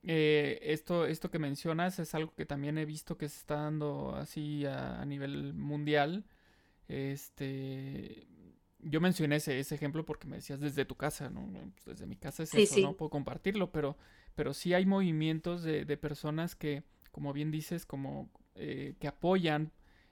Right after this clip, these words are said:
Speaker 1: eh, a otros grupos que están en este momento más vulnerables, eh, y que son de gran, gran ayuda. O sea, n-, yo puedo salir,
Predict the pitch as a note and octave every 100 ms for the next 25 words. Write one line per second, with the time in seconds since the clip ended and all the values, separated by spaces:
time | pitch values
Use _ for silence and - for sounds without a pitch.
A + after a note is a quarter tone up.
0 | - C#3 C#3 C3 C3 C3 C3+ D3 D#3 D3+
1 | D#3 D#3+ D#3+ D3+ C#3+ - C#3 D3 D3 C#3
2 | C#3 C#3+ D#3 C#3+ D3 D3+ C#3+ C3+ C#3 C#3
3 | C3+ - E3 D3 D3+ D3+ D#3 D#3+ G3 -
4 | - _ _ _ - C#3+ C#3+ C#3 C3+ C3
5 | - - _ _ C4 G3 - D3+ - E3
6 | F3 F3 E3 - - - D#3 D#3+ F3 E3
7 | C#3+ C#3+ - - D3+ D3 C#3+ C#3 D3 F3
8 | D3 C#3 - - _ - D3+ D3+ C#3+ -
9 | B3+ B3+ E3 D#3 - _ - D3+ F3 F3+
10 | F#3 F#3 C#3+ C3 C#3 F#3+ -